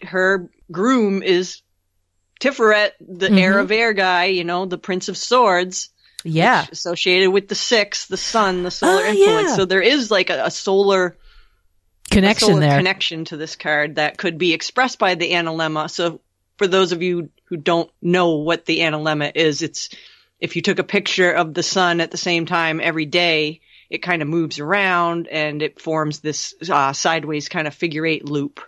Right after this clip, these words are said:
Speaker 2: Mm-hmm.
Speaker 1: Um,
Speaker 2: Slightly
Speaker 1: over the cour-,
Speaker 2: lopsided.
Speaker 1: over the course of
Speaker 2: Yeah.
Speaker 1: a year,
Speaker 2: Mm-hmm.
Speaker 1: it, it traces that path.
Speaker 2: You know, and for that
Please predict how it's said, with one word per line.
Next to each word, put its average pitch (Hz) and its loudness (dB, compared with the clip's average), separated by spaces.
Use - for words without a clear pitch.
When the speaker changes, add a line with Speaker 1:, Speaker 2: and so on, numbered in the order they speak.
Speaker 2:
Mm-hmm. 220 6
Speaker 1:
Um, 254 6
Speaker 2:
Slightly 202 4
Speaker 1:
over 180 4
the - -
cour-, 170 6
Speaker 2:
lopsided. 170 2
Speaker 1:
over 151 2
the 202 -4
course 190 0
of 190 4
Speaker 2:
Yeah. 156 4
Speaker 1:
a 170 -2
year, 156 0
Speaker 2:
Mm-hmm. 208 6
Speaker 1:
it, 160 0
it 160 -4
traces 156 -4
that 147 -4
path. 143 -6
Speaker 2:
You 226 2
know, 202 6
and 190 4
for 202 4
that 202 2